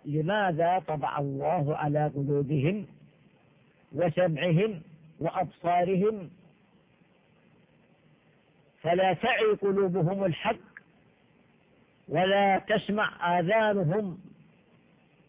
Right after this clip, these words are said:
الحق وكلمات الحق، ولا تبصر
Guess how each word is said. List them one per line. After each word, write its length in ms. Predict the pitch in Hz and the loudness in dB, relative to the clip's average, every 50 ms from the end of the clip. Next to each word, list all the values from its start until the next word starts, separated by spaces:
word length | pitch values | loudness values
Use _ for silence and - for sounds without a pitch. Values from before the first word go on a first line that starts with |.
| _ - | _ -4
الحق 500 | 156 160 147 - - - 214 233 202 - | -2 -2 -2 -2 -2 -2 -2 -2 0 -2
وكلمات 720 | 196 190 175 - - 170 180 185 190 190 208 208 196 - | -2 -2 0 0 0 0 0 0 0 0 0 -2 -2 -2
الحق، 340 | 190 175 151 - - 226 240 - - - - - - _ _ _ _ _ _ _ _ _ _ _ _ _ _ _ | -2 -2 -2 -2 -4 -4 -4 -4 -10 -20 -20 -20 -20 _ _ _ _ _ _ _ _ _ _ _ _ _ _ _
ولا 380 | - 131 147 165 190 208 214 208 | -4 -2 0 2 2 4 2 2
تبصر 520 | 160 - 226 247 277 - - 202 214 202 | 2 2 0 0 0 -2 -2 -2 -2 0